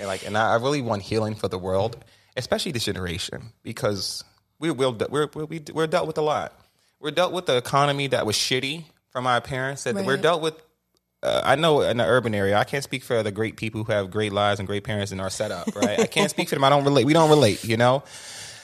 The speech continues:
Speaker 1: But we're already handed a bunch of bullshit. We know this. Remember what I said in the beginning. We have choice.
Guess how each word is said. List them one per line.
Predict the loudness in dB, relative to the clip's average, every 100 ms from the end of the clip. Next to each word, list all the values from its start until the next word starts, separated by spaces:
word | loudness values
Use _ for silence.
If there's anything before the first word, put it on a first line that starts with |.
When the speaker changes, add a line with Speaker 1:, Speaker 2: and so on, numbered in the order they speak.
| 0
Speaker 1:
But | 4
we're | 8
already | 8 8 6 4
handed | 4 6 6 2
a |
bunch | 0 0 0
of | -2
bullshit. | -4 -2 -2 -4 -6 -14 _ _ _ _ 2
We | 4
know | 6 4
this. | 0 -2 -2 -4 _ _ _ _ _ _ _ _ _ _
Remember | 2 4 4
what | 4
I | 4
said | 2
in | -2
the |
beginning. | -2 -2 -2 -4
We | -6
have | -4 -6 -8
choice. | -4 -2 0 0 -2